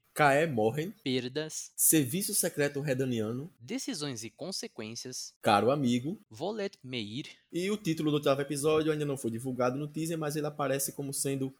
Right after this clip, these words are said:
Speaker 1: confidencial.
Speaker 2: É isso aí. E a gente tá aqui hoje, né, com o Ítalo, que, assim, é o fanzaço de The Witcher, e eu quero saber dele o que que ele sentiu com o trailer da segunda temporada.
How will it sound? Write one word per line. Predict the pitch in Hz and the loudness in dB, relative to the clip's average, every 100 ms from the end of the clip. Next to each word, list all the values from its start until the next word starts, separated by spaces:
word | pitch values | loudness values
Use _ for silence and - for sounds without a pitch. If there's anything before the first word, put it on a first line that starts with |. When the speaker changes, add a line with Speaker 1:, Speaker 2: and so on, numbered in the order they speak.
| _ | _
Speaker 1:
confidencial. | 139 147 151 143 113 110 - - - - - | -2 -2 -4 -4 -4 0 0 -2 -6 -12 -8
Speaker 2:
É | |
isso | 120 123 - | -6 -6 -4
aí. | 170 123 117 - _ | -4 -4 -8 -14 _
E | 135 165 185 208 262 | -16 -12 -10 -6 -4
a | |
gente | 220 247 - | -4 -6 -8
tá | 240 | -8
aqui | 214 - 240 | -6 -4 -2
hoje, | 190 170 190 151 | 0 0 -2 -4
né, | 131 | -6
com | 135 - | -8 -8
o | |
Ítalo, | 147 143 - 185 | -10 -8 -6 -6
que, | 190 202 | -6 -10
assim, | - - 127 113 104 101 | -8 -8 -10 -10 -14 -16
é | - 117 135 160 | -8 -4 -2 -2
o | 156 196 | -4 -6
fanzaço | - 233 175 127 117 135 - | -6 -8 -2 0 0 0 -4
de | 180 147 156 | -4 -10 -10
The | 147 | -8
Witcher, | 143 117 127 - 190 | -6 -8 -8 -8 -8
e | |
eu | 196 | -10
quero | 196 196 | -10 -10
saber | - 208 | -10 -10
dele | 185 131 | -8 -10
o | 151 | -10
que | - | -12
que | 170 | -10
ele | 185 190 | -10 -10
sentiu | - 202 - 127 143 165 185 190 190 | -10 -10 -10 -10 -10 -12 -12 -12 -12
com | 196 | -12
o | |
trailer | - 127 135 139 | -6 -4 -4 -6
da | 139 | -6
segunda | - 143 143 | -8 -8 -8
temporada. | 135 151 113 95 | -10 -10 -10 -12